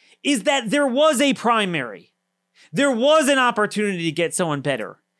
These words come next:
And Trump endorsed Romney. And what's lost on them is not, is not just that this was spilt milk in the past,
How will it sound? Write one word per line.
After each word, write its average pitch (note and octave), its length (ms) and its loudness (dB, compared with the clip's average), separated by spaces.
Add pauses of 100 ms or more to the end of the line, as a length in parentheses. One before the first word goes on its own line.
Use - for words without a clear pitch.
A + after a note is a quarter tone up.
(240)
And A#3+ 220 -6
Trump C#4 600 0 (120)
endorsed A#3+ 800 0 (180)
Romney. D3+ 640 -2 (800)
And C4 180 -2
what's C4 220 0
lost C4 480 2
on G#3+ 160 0
them A#2 340 -6 (1000)
is A3+ 140 -4
not, A#3 280 -2 (260)
is G#3+ 120 -2
not C4+ 220 -2
just B3+ 180 -4
that A#3+ 140 -2
this A#3 160 -2
was A3 160 0
spilt A#3 320 -2
milk G#3+ 240 0
in G3+ 80 -2
the F3+ 60 0
past, E3+ 520 -4